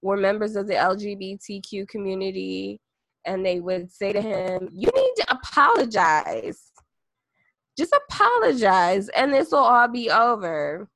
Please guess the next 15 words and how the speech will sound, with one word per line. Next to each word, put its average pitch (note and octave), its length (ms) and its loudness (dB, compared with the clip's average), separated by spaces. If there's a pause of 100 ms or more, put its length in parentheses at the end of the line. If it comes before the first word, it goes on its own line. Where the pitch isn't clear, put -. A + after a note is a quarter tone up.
(840)
And A3 140 -4
I G3+ 80 2
think A3 240 -2
celebrities G3 580 -2
need F#3 220 -6
to F#3+ 80 -10
realize F#3 380 -2
that F3 100 -2
we're G#3 160 2
in G4 120 4
a F4 60 2
different A3+ 380 2
time G#3 800 0
right B3 220 2
now. C#4+ 440 2